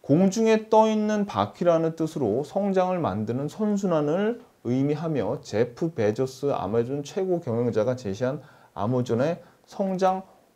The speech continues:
원리이다. 요게 공중에 떠 있는 바퀴니까 요게 플라이 휠, 플라이가 뛰어나-, 그 날아가는 거죠. 휠이 바퀴예요. 그래서 기업에 대한 고객의 경험을 통해 개선하고,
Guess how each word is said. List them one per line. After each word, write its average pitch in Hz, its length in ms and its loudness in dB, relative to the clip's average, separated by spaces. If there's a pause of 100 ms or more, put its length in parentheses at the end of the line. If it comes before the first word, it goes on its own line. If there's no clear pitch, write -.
(100)
원리이다. 120 680 4 (760)
요게 165 300 4
공중에 175 580 2
떠 214 160 10
있는 196 220 6
바퀴니까 113 800 4
요게 131 480 -2 (720)
플라이 185 360 6
휠, 156 300 -2 (140)
플라이가 170 600 4 (180)
뛰어나-, 196 380 4 (680)
그 127 560 4
날아가는 143 560 8
거죠. 120 380 2
휠이 160 240 -2
바퀴예요. 107 760 -4
그래서 131 440 2 (320)
기업에 165 520 2
대한 165 360 2
고객의 139 480 -2
경험을 127 500 0
통해 127 280 -4
개선하고, 110 800 0